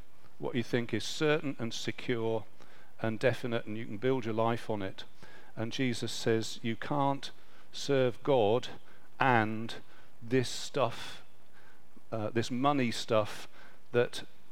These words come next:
people think that they can build their lives on." So what I, what I suggest we do is just look through this as best we can,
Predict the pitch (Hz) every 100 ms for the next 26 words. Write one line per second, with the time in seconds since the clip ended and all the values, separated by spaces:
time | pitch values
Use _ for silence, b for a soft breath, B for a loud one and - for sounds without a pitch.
0 | - 131 131 117 104 127 117 123 113 110
1 | 107 - 110 104 B B B B B -
2 | - - 101 117 120 117 113 110 110 110
3 | 110 101 - 98 98 - b b b -
4 | - - - - - - - 123 135 135
5 | 117 113 113 117 117 113 - - - -
6 | 117 127 120 127 113 131 135 131 110 113
7 | 131 123 - - 127 123 - 123 117 -
8 | - - 113 - 131 - 117 110 - 123
9 | 123